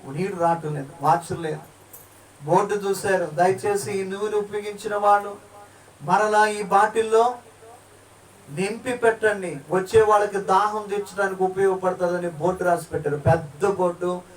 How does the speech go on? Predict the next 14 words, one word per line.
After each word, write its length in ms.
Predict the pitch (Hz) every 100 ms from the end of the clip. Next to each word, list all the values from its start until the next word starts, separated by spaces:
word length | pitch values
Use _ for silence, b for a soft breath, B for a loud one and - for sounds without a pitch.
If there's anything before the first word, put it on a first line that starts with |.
| B -
సువర్ణ 380 | 170 165 185 180
అక్షరాలతో 560 | 175 - 175 170 165 160
చక్కగా 520 | 156 156 - 180 180
రాసి 260 | 156 143 -
పెట్టారు. 480 | 135 - 120 - - - - - - - - - - - - - - - - - - - _ _ - - _ _ - - - - 269
చూడండి, 640 | 269 277 254 202 196 233 - - - - - - - - - - - - 147 220
ఒకడు 680 | 240 262 254 247 254 240 - - - - - - - - _ - - - 190
ఏమంటారంటే, 760 | 190 240 240 233 226 220 226 214 190
ఇట్లాంటి 340 | 196 214 208
నీరసం 520 | 202 214 262 262 254 214
మొహం 200 | 208 214
వాళ్ళు 220 | 202 196
ఉంటారు 260 | 190 190 180
చూసావా 420 | 180 190 185 190